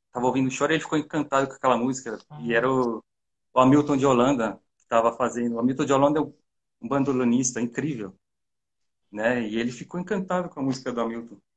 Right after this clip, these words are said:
E ele depois conversou e ficaram ali de madrugada dentro conversando. E o Amandu Costa, que é o violonista também.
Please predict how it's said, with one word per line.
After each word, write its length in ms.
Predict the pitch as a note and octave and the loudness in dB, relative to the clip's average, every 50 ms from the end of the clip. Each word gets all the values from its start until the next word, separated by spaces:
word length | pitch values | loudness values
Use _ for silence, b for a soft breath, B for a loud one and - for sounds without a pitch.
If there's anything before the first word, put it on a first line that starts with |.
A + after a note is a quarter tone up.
| _ _ _ _ _ _ _ _ _ _ _ | _ _ _ _ _ _ _ _ _ _ _
E 80 | G2 G2+ | -10 -10
ele 380 | G#2 A2 A2+ A#2 A2+ A2+ G#2 - - _ _ _ _ _ _ _ | -8 -8 -6 -6 -6 -8 -8 -12 -18 _ _ _ _ _ _ _
depois 220 | _ _ C3 B2 | _ _ -8 -6
conversou 680 | - - C3 A#2+ B2+ A#2 A#2 A#2 - - - C#3 D3+ D3 C#3 | -2 -2 0 2 2 2 2 0 -4 -4 -2 0 0 0 0
e 140 | C3 B2 A#2+ | -2 -4 -6
ficaram 320 | - - - C3+ C#3 C#3+ | -10 -4 -2 0 2 2
ali 300 | B2+ C3 C#3 C3+ B2+ A#2+ | 2 2 0 0 -2 -2
de 60 | A#2 | 0
madrugada 520 | A2+ B2 B2 A#2+ B2 A#2+ A#2+ B2 B2 A#2 A2+ | 0 0 0 0 -2 0 0 0 0 -2 -6
dentro 240 | A2 A#2 A#2 A#2 - | -8 -8 -10 -8 -8
conversando. 580 | A#2+ A2+ A2 A2 A2 - - B2+ B2+ B2+ A#2+ - _ _ _ _ _ - | -6 -4 -4 -4 -4 -4 -6 -4 -4 -6 -8 -10 _ _ _ _ _ 0
E 80 | B2+ | 4
o 60 | C#3+ D3+ | 6 6
Amandu 400 | D#3 D#3 D#3 D3+ C#3 C#3+ D3+ - | 6 6 4 4 2 0 -2 2
Costa, 340 | - C3 B2 A#2+ - C3 | 2 2 2 2 0 -6
que 100 | A#2+ - | -6 -4
é 20 | B2+ | -2
o 260 | A#2+ A#2+ G#2+ G#2 - _ _ | -2 -2 -4 -6 -12 _ _
violonista 500 | A#2 A#2+ A#2 B2 A2+ A2 A2 - - _ _ | -6 -6 -4 -4 -6 -6 -10 -14 -18 _ _
também. 260 | A2+ A2 G#2+ A2 - | -14 -14 -14 -14 -18